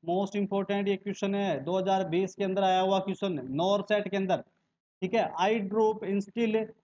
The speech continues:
lower conductivity, always lower जो कंजक्टिवा है, lower कंजक्टिवा, देखिए ये आई है, आई है ये,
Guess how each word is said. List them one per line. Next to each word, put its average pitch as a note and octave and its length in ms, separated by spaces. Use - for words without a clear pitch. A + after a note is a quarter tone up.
lower A3 520
conductivity, G#3 680
always G#3 880
lower G#3+ 560
जो G#3+ 240
कंजक्टिवा G#3+ 880
है, G#3 260
lower G3 420
कंजक्टिवा, G3 760
देखिए F#3 260
ये G3 120
आई F3 380
है, F3 540
आई F3+ 280
है F#3 180
ये, D#3+ 180